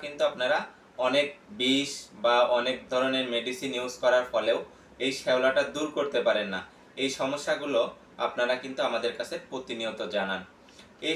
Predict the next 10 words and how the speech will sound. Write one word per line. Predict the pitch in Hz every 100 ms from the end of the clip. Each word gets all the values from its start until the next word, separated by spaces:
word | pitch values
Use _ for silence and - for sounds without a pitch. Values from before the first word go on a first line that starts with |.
| 160
সমস্যাগুলো | 160 160 185 170 175 - -
সমাধান | 139 135 143 147 143
করার | 131 - -
জন্যই | 127 123 113 - - - 113 113
আজকে | - - 135 131 117
আপনাদের | 113 - 120 127 135 -
সামনে | 113 110 113 - - - 113
নিয়ে | 110 110
আসলাম | 107 117 139 190 - -
হাইড্রোক্লিয়ার। | 110 107 104 101 95